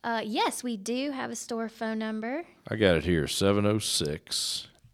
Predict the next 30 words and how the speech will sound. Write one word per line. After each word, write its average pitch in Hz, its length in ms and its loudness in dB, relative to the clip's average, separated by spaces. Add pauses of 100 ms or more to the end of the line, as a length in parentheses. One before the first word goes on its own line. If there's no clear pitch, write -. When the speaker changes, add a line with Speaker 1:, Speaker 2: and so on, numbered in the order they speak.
(140)
Speaker 2:
eight 92 240 -2
seven 92 540 0
two, 65 520 -4 (340)
six - 440 -2
six - 340 -4
one, 73 400 -6
six - 380 0
six - 320 -2
one 71 200 -6
seven. 57 380 -8 (480)
Seven 131 300 4
oh 90 80 4
six, - 460 0 (100)
eight 98 180 0
seven 80 300 -2
two, 71 240 -4
six - 340 -4
six - 340 -6
one 69 300 -8
seven. 71 580 -4 (840)
Kaylee 95 340 4
was 73 160 -2
nice 78 260 0
enough 67 160 -8
to 64 100 -12
let 62 140 -8
me 60 100 -10
read 62 300 -8
the - 140 -12 (200)
number. 64 380 -10